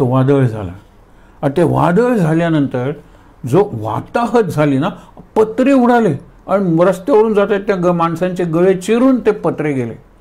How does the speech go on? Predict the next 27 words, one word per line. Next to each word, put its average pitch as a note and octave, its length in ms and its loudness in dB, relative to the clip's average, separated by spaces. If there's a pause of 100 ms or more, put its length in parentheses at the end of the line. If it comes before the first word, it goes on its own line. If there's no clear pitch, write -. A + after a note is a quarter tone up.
(420)
आणि G#3+ 180 0
त्या G#3 160 2
रक्ताचे G#3 480 0
म-, F3 140 -2 (180)
लहान C#3+ 220 -2
मुलांनी G#3+ 300 0
बघितलं. A3+ 440 0 (480)
मग D#3 80 2
ज्यांनी D3 340 2
आपल्या A#3 280 0
आईवडिलांना C4 640 4
सुद्धा A3+ 220 -2
असं G#3+ 160 -2
मरताना F3+ 400 0
बघितलं, D3 400 2 (240)
त्यांचे D#3+ 260 0
जे F3+ 140 2
डोळे D#3+ 260 4
उघडे D3+ 380 2
राहिले F3+ 280 2
ते - 280 -10
उघडेच D3+ 400 2
राहिले, A3 220 0
ते D#3+ 360 -10
झोपेत C#3 320 0
सुद्धा G3 260 -4
मिटेनात. A#3+ 360 0